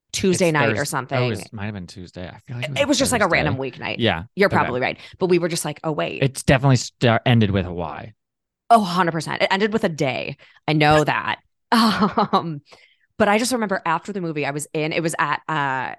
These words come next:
Speaker 1: I remember the theater too. I was in the bathroom and my eyes were so puffy and, like, I had been
Speaker 2: <laughs>
Speaker 1: bawling, even though I've seen this a million times. But this girl comes up to me and is like, "Oh my God, your costume." And I'm just like, <laughs> like, think-, you know,
Speaker 2: <laughs>
Speaker 1: sniffling, dripping, crying, like,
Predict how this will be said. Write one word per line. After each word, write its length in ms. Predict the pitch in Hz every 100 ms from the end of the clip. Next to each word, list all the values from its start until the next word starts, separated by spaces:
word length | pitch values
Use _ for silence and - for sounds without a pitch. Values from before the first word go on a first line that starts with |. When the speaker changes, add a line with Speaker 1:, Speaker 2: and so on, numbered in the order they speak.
| _
Speaker 1:
I 60 | 170
remember 300 | 165 202 208
the 80 | 165
theater 260 | 180 170 143
too. 180 | 160
I 80 | 135
was 120 | 143
in 120 | - 165
the 60 |
bathroom 340 | 175 143 165 165
and 140 | 151
my 220 | 156 160 -
eyes 400 | 165 160 156 160
were 80 | 160
so 460 | 143 - - 156 185
puffy 480 | - 165 - 147 131
and, 140 | -
like, 120 | 147
I 120 | 143 175
had 100 | 165
been 120 | 170
Speaker 2:
<laughs> 120 | 160
Speaker 1:
bawling, 520 | - 151 160 147 139 143 - - _
even 200 | 233 214
though 80 | 185
I've 120 | 160
seen 200 | - 180
this 140 | 151 160
a 40 |
million 220 | 147 139
times. 320 | 156 143 127
But 380 | - 175 151 -
this 160 | 175 165
girl 200 | 165 151
comes 180 | 175 160
up 120 | 143
to 80 | 147
me 100 | 139
and 80 | 139
is 100 | 147
like, 180 | 147 -
"Oh 60 |
my 100 | 208
God, 160 | 214 202
your 100 | 190
costume." 340 | 208 226 240
And 80 | 202
I'm 100 | 220
just 120 | 226
like, 120 | 202 190 285 156
<laughs> 220 | - -
like, 300 | - 269 220
think-, 480 | - - 262 254 240
you 260 | 254 233 202
know, 60 | 180
Speaker 2:
<laughs> 20 |
Speaker 1:
sniffling, 640 | 214 - 247 226 240 220
dripping, 460 | 190 208 208 202 185
crying, 540 | - 208 175 175 175 156
like, 300 | 147 151